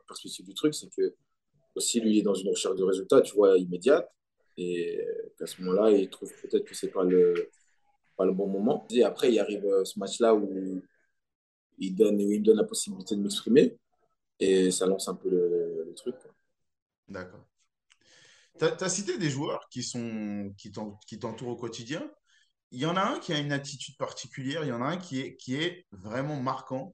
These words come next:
Speaker 2: et déterminant dans ton évolution au sein du, au sein du Milan à ce moment-là, ou, ou pas du tout ? Ou c'est un peu individuel ?
Speaker 1: C'est, moi, c'est, euh... on va dire, euh, Kessie à ce moment-là et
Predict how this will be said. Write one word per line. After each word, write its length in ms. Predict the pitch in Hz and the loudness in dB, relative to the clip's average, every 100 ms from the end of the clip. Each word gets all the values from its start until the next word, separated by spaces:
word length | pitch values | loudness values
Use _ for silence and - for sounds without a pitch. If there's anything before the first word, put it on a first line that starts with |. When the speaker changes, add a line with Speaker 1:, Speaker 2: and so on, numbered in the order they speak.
| _ | _
Speaker 2:
et 160 | 104 110 | -10 -8
déterminant 640 | 104 107 120 117 120 131 | -8 -8 -6 -6 -8 -8
dans 140 | 135 113 | -8 -10
ton 200 | 113 110 | -10 -10
évolution 500 | 110 110 107 - 117 | -8 -10 -12 -12 -12
au 40 | |
sein 180 | 104 107 | -12 -12
du, 680 | 98 98 98 95 92 92 - | -12 -12 -14 -14 -14 -16 -18
au 100 | 98 | -18
sein 180 | - 104 | -14 -14
du 140 | 98 | -8
Milan 240 | 107 120 | -8 -6
à 60 | 131 | -8
ce 120 | - | -8
moment-là, 420 | 104 107 110 147 156 | -8 -6 -8 -8 -10
ou, 320 | 110 101 92 | -12 -14 -18
ou 60 | 101 | -14
pas 140 | 107 | -12
du 120 | 98 | -12
tout ? 120 | 95 _ _ _ _ _ _ _ _ _ _ | -16 _ _ _ _ _ _ _ _ _ _
Ou 60 | 104 | -14
c'est 120 | 107 | -10
un 100 | 95 | -10
peu 120 | 107 | -10
individuel ? 520 | 104 98 95 92 90 _ _ | -12 -12 -14 -16 -18 _ _
Speaker 1:
C'est, 260 | 120 117 110 | 2 6 6
moi, 180 | 110 113 | 6 4
c'est, 280 | - 101 101 | 2 2 2
euh... 220 | 95 92 95 95 - - 202 196 202 196 196 202 _ _ _ _ _ _ _ _ - | 2 -2 -4 -8 -12 -14 -14 -16 -16 -20 -20 -20 _ _ _ _ _ _ _ _ 2
on 60 | |
va 60 | 98 | 2
dire, 260 | 101 117 | 6 6
euh, 240 | 104 92 92 - - - - - _ - - | 6 4 0 -6 -12 -16 -18 -18 _ -20 -4
Kessie 300 | 110 - 120 | -2 2 2
à 40 | |
ce 140 | 110 107 | 2 -2
moment-là 420 | 101 101 107 107 | 0 4 6 6
et 340 | 92 85 80 | 2 0 -6